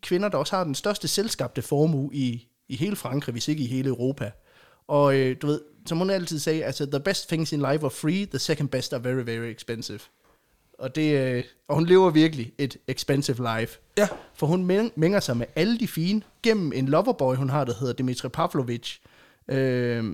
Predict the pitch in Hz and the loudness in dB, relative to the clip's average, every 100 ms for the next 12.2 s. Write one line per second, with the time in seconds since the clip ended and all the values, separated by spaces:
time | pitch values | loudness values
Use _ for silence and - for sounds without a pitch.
0 | - - 135 - - - - - 135 117 | -6 -8 -6 -8 -10 -14 -12 -10 -8 -6
1 | - 147 180 143 143 156 143 123 - 127 | -2 0 2 2 2 0 0 -2 -4 -6
2 | 123 131 110 - 139 131 - 147 139 - | -6 -8 -10 -6 -6 -6 -2 0 0 2
3 | 170 202 143 123 127 127 - 214 185 - | 2 4 2 0 -2 -4 -2 0 0 0
4 | 170 139 247 - 135 113 - _ - _ | 0 0 2 0 -2 -8 -14 _ -20 _
5 | 175 185 147 185 160 165 143 160 156 143 | 0 2 4 2 2 -2 0 0 0 0
6 | 170 208 180 170 - 196 180 262 190 - | 2 2 0 0 -2 -2 0 -2 -2 -2
7 | 131 127 127 - _ 147 151 - 156 220 | -2 0 -2 -4 _ -6 -4 -2 0 0
8 | 311 - 123 - - 135 139 151 151 - | 0 -2 -6 -8 -10 -8 -6 -4 -4 -8
9 | _ - 160 156 226 - - 143 123 123 | _ -4 -2 0 -2 -6 -4 -2 -2 -4
10 | 135 - 151 170 226 - 123 _ - 135 | -10 -4 -2 0 0 -4 -10 _ -10 -8
11 | 143 131 127 143 131 131 - _ - 156 | -6 -6 -4 -4 -2 -4 -8 _ -4 0
12 | 143 120 | 2 0